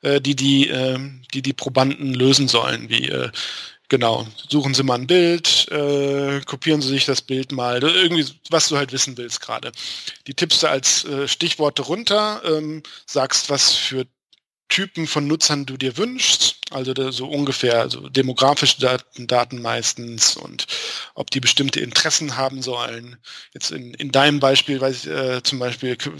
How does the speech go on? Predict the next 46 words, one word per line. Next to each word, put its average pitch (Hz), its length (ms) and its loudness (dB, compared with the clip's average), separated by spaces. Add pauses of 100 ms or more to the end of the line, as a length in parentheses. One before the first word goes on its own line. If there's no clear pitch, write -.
wenn's 143 260 2
da 135 120 6
um 143 240 2
irgendwie 147 240 4
Bilder 147 240 6
vom 135 160 -2
Kölner 135 280 2
Dom 160 300 2
geht, 143 380 2 (400)
nimmst 147 240 2
du - 40 2
vielleicht 127 320 0
welche, 131 220 2
die 131 120 -2
noch 123 180 -4
nie 127 180 -2
in 123 160 -8
Köln 170 380 4
waren 143 360 2
und 127 180 -8
die 123 180 -2
sich 127 180 0
irgendwie 120 460 -4 (160)
informieren 151 520 2
wollen 135 460 4 (360)
oder 131 200 0
ähnliches. 131 540 0 (500)
Ähm, 131 380 2 (240)
und 127 200 -6
dann 143 280 4
schickst - 320 4
du 151 40 2
das 131 240 0
raus 196 460 6
und, 190 560 0
ähm, 175 480 -2 (1160)
und 151 120 -14
irgendwie 151 220 -6
ein 139 80 -8
paar 147 200 -2
Tage 165 420 0
oder 156 180 2
ein 131 60 -4
paar 143 140 2
Stunden 151 280 0
später 175 520 0